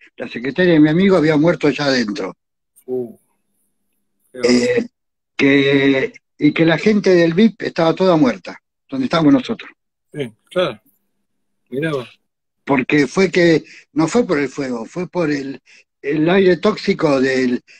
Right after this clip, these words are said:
Speaker 2: Sí, sí, el mismo
Speaker 1: de las telas acústicas, que, que los agarró todo adentro.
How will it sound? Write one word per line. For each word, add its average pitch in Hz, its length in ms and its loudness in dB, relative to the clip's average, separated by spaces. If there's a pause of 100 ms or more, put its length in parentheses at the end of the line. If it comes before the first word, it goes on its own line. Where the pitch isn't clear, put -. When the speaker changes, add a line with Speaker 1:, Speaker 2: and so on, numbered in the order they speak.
(120)
Speaker 2:
Sí, 131 380 -8
sí, 208 280 2
el 165 60 -4
mismo 185 420 4
Speaker 1:
de 156 80 2
las 160 140 -4
telas 208 280 2
acústicas, 170 760 -2 (420)
que, 143 360 -2
que 131 400 0 (960)
los - 220 -2
agarró 156 260 2
todo 160 220 0
adentro. 120 480 -2